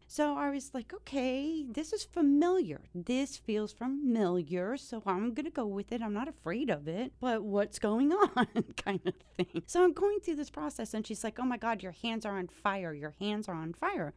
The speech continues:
And I was like, "Okay, just, just breathe, just breathe. They're gonna call nine one one."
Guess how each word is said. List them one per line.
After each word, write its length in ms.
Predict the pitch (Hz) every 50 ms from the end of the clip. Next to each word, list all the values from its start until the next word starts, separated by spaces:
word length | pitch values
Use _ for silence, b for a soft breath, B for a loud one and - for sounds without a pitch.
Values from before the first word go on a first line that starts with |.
| - -
And 120 | - 269
I 60 | 233
was 100 | 226 226
like, 160 | 226 226 220 -
"Okay, 360 | 240 247 - 214 208 214 214 -
just, 380 | - 220 226 - - - - -
just 200 | 233 226 - - - -
breathe, 400 | - 247 269 285 277 285 277 277
just 240 | - 214 208 - -
breathe. 400 | - 269 277 269 269 269 269 - - -
They're 120 | 185 190
gonna 180 | - 220 220 220
call 200 | - 262 240 247
nine 200 | 254 247 247 240
one 200 | 240 233 226 214
one." 420 | 214 220 214 214 214 208 208 208